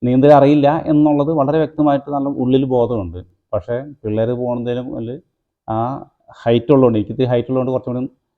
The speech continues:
ഇറങ്ങി ആ ഇറങ്ങണ ആച്ചലിൽ പിള്ളേരെ ഇങ്ങനെ കരയ്ക്ക് താക്കി പൊന്തിച്ച് വിട്ടാൽ പിള്ളേർ രക്ഷപ്പെടല്ലോ എന്നുള്ള ലെവലിൽ ആ സാഹചര്യത്തിൽ ഞാൻ അങ്ങോട്ട് ഇറങ്ങായിരുന്നു. അങ്ങനെ ഇറങ്ങണ ഒപ്പം തന്നെ എൻ്റെ സുഹൃത്തും കൂടിയും കരയ്ക്ക് നിന്നിട്ട് അവനും just ഇറങ്ങി വന്ന് നിന്നു. അങ്ങനെ നിൽക്കുന്ന സമയത്ത്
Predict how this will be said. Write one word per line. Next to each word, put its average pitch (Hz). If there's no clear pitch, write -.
ഇറങ്ങി 123
ആ 120
ഇറങ്ങണ 127
ആച്ചലിൽ 135
പിള്ളേരെ 127
ഇങ്ങനെ 131
കരയ്ക്ക് 117
താക്കി 117
പൊന്തിച്ച് 117
വിട്ടാൽ 107
പിള്ളേർ 110
രക്ഷപ്പെടല്ലോ 120
എന്നുള്ള 113
ലെവലിൽ 104
ആ 135
സാഹചര്യത്തിൽ 123
ഞാൻ 127
അങ്ങോട്ട് 120
ഇറങ്ങായിരുന്നു. 101
അങ്ങനെ 127
ഇറങ്ങണ 139
ഒപ്പം 135
തന്നെ 127
എൻ്റെ 117
സുഹൃത്തും 117
കൂടിയും 113
കരയ്ക്ക് 113
നിന്നിട്ട് 120
അവനും 117
just 110
ഇറങ്ങി 104
വന്ന് 101
നിന്നു. 90
അങ്ങനെ 120
നിൽക്കുന്ന 151
സമയത്ത് 139